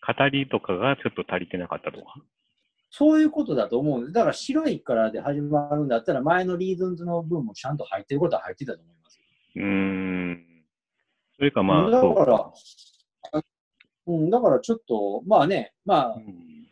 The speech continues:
Speaker 2: これはでも門松がオープンにしないと、この話はね、完全に一般のリスナーには分からない話やからね。
Speaker 1: ああ。まあ、でも、
Speaker 2: Wikipedia、
Speaker 1: そう。
Speaker 2: Wikipedia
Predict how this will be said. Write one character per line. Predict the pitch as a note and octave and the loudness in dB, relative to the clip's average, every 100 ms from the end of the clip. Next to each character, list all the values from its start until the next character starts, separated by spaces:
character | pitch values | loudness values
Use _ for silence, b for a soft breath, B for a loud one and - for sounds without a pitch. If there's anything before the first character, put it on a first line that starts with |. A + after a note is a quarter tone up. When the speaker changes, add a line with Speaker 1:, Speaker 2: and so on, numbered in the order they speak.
| - | -2
Speaker 2:
こ | C4 | 2
れ | C#4 | 4
は | C#4 | 4
で | B3 | 2
も | D3+ | -2
門 | - A#3 | 0 2
松 | G#3 C#3 A#2+ | 2 0 -2
が | A2+ | 0
オ | D#3 E3 | 2 0
ー | |
プ | A#2+ A2+ | -4 -10
ン | |
に | G#2 | -8
し | - | -10
な | G#2+ | -10
い | |
と、 | G#2+ - | -12 -14
こ | - F3+ | -4 0
の | |
話 | E3 C#3+ G2+ | 0 0 -4
は | F#2+ | -8
ね、 | A#2 G#2+ _ | -8 -10 _
完 | D#3 D3 | -2 -2
全 | C#3+ C#3+ | -2 -2
に | C#3 C#3+ - | -4 -8 -8
一 | E3 - | -6 0
般 | F3 E3+ | 0 0
の | E3 D#3+ D#3+ | -2 -2 -4
リ | D3+ | -4
ス | C#3+ | -6
ナ | G#2+ | -6
ー | G2+ | -4
に | |
は | G#2 | 0
分 | C#3 | 2
か | C#3+ | 2
ら | C3+ | 0
な | |
い | G#2 | -6
話 | - G2 - | -14 -18 -16
や | - | -18
か | - | -18
ら | - | -20
ね。 | _ _ _ - | _ _ _ 0
Speaker 1:
あ | F#2 F2 E2+ D#2+ D#2 D2+ D2 C#2+ - | 4 6 4 4 2 0 -2 -6 -14
あ。 | _ _ b _ _ _ _ - | _ _ b _ _ _ _ -10
ま | E3 | 0
あ、 | A3+ | 2
で | |
も、 | A#3+ | 4
Speaker 2:
Wikipedia、 | B3+ G#3 D3+ | 6 6 4
Speaker 1:
そ | F#3+ | 0
う。 | |
Speaker 2:
Wikipedia | A#3 A3+ B3+ | -4 -2 -6